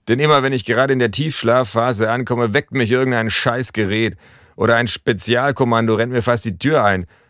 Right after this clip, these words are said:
Schon dreimal hatte ich nachts die Bullen bei mir.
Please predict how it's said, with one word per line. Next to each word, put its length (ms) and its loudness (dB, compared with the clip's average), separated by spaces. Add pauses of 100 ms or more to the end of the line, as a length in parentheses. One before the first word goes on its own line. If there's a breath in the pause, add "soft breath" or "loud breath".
(120 soft breath)
Schon 220 -2
dreimal 400 0
hatte 140 0
ich 60 -6
nachts 280 -4
die 80 -2
Bullen 400 0
bei 220 2
mir. 280 -2